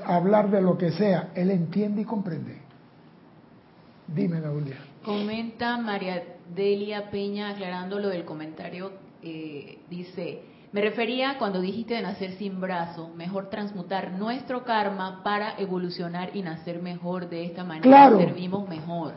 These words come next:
Speaker 1: Claro, digo, yo puedo, porque a nosotros, mira, nosotros habrá que dar clase de los planos internos. A nosotros se nos dan oportunidades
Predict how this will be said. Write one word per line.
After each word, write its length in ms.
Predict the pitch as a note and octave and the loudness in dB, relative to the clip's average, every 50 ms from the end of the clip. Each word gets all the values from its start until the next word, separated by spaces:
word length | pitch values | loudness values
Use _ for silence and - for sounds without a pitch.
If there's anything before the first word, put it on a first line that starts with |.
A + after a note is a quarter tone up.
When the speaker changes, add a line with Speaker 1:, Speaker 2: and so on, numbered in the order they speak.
| - - - | -12 -6 4
Speaker 1:
Claro, 420 | - A#3+ C4 C#4 - C4+ A#3+ G3+ | 8 10 10 12 12 10 8 8
digo, 340 | G3+ A#3+ C4+ B3+ G3+ - - - - - - - - | 8 8 8 8 6 4 0 -6 -10 -16 -12 -4 2
yo 280 | F3+ F#3+ A#3+ A#3+ - | 8 10 10 10 10
puedo, 580 | - C#4+ C#4+ C4+ C4+ C#4 C4+ C4 - - - - - - - - | 10 10 12 12 12 12 12 10 8 2 -6 -10 -12 -8 0 4
porque 220 | A3+ A3 A#3 B3+ | 4 8 8 8
a 20 | |
nosotros, 280 | A3 G#3+ A#3 C#4 D#4 - | 8 8 6 4 4 6
mira, 180 | - B3+ A#3 G3+ | 6 8 8 8
nosotros 460 | G3 G3 - - - - C4+ - C4+ C4+ - - - - - - - - - - | 6 6 4 4 4 4 4 4 4 2 -6 -12 -18 -20 -20 -20 -20 -20 -10 -2
habrá 240 | - F3+ G#3 B3 B3+ | 0 4 4 4 6
que 100 | B3+ B3+ | 6 6
dar 180 | A#3+ A#3+ A#3+ A#3+ | 6 6 6 6
clase 300 | B3 C4+ C4+ B3+ C4 C4+ | 6 6 6 6 6 4
de 120 | B3+ G#3+ | 6 6
los 120 | G3 F3+ F3+ | 6 4 4
planos 320 | - A3+ A3+ A#3+ A#3 G#3+ | 6 6 6 8 8 8
internos. 460 | G3 F#3+ F3 G#3+ A3 G3 E3+ D3 C#3 - - - - - - | 6 6 4 4 4 4 4 0 -2 -4 -8 -16 -18 -8 0
A 120 | - F#3 | 2 4
nosotros 480 | F#3 F#3+ F3+ - G#3+ G#3 G#3 A#3+ G3+ - | 6 6 6 4 4 2 2 0 0 0
se 100 | G#3+ G3 | 0 0
nos 120 | F3+ E3+ F3 | 2 2 2
dan 180 | F3+ F#3 G3+ G3 | 2 2 2 0
oportunidades 1000 | F3+ F#3 F3+ E3 D3+ D3+ E3 D3+ D3 D3 D3 D3+ D3+ D#3 D3 C#3+ - - - | 0 0 -2 -4 -2 -4 -4 -2 -2 -2 -2 -4 -4 -4 -6 -6 -8 -12 -16